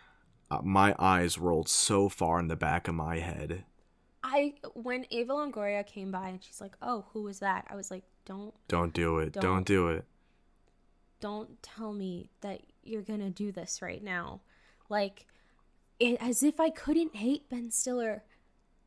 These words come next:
Speaker 2: anymore.
Speaker 1: The movie ends with him then, like, saying, "Fuck," or, "Oh shit," or something like that.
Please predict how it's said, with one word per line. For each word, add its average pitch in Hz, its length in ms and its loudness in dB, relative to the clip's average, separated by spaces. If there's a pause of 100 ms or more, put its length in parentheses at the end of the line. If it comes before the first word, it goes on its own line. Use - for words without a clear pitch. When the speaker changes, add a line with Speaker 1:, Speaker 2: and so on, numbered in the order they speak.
(280)
Speaker 2:
anymore. 294 360 6
Speaker 1:
The 349 60 12
movie 139 400 12
ends 85 560 2
with 92 160 -2
him 101 160 4
then, 95 240 6
like, 82 520 0
saying, 85 500 4 (560)
"Fuck," - 640 2 (100)
or, 78 260 2 (200)
"Oh 101 180 6
shit," 80 400 2
or 76 300 0 (680)
something 113 380 8
like 98 200 4
that. 76 340 4